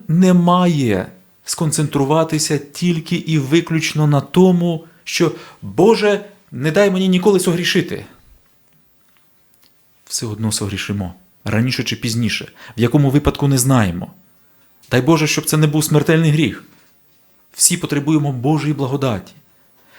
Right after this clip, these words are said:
Християнин — це той, який концентрується на тому, щоб любити і чинити добро.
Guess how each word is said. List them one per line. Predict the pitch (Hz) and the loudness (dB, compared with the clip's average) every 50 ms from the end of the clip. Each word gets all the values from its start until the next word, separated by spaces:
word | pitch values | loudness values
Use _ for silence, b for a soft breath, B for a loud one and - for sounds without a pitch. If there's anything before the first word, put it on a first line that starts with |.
| B B B B | B B B B
Християнин — | B 123 120 - - 127 123 117 110 131 139 135 131 | B -6 -4 -4 -4 -4 -2 -2 0 0 0 -2 -2
це | - - - 107 | -4 -6 -6 -6
той, | 101 - - - - 135 135 143 143 147 139 143 B B B B | -8 -8 -10 -6 -2 0 2 2 2 0 -2 -6 B B B B
який | 95 185 - 139 135 | -6 -6 -6 -6 -8
концентрується | - - 135 123 110 - 135 123 117 110 - 135 139 135 131 - - 127 | -6 -6 -6 -6 -6 -6 -6 -8 -8 -6 -4 -4 -4 -2 -4 -4 -6 -6
на | 120 117 113 | -6 -8 -8
тому, | 110 - - 147 147 143 135 131 123 | -8 -4 -2 0 0 0 -2 -4 -6
щоб | - - - 143 127 - - - | -6 -4 -2 -2 -2 -2 -4 -4
любити | 120 117 127 117 110 107 123 151 156 156 - 143 | -2 0 0 0 0 2 2 2 2 2 0 -2
і | 139 | -2
чинити | 139 - 156 147 151 156 151 151 147 | -2 0 0 2 2 2 0 0 0
добро. | 135 147 139 147 143 139 101 80 - | 0 0 0 2 2 0 0 -2 -6